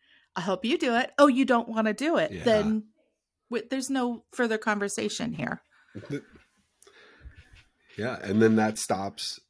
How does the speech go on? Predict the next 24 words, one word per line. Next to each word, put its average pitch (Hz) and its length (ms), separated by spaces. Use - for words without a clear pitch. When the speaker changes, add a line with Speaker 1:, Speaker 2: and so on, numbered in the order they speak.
Speaker 2:
y-, 101 220
that, 110 380
you 90 160
talk 104 300
about 92 300
eliminating 87 640
job 104 280
creep, 73 300
that 98 160
just 95 160
stops 82 260
that 76 180
from 76 160
going 73 240
anywhere 71 320
else. - 360
And 78 140
so 87 260
I 98 80
love 101 360
the 87 120
yes 80 280
and 80 300
theory. - 400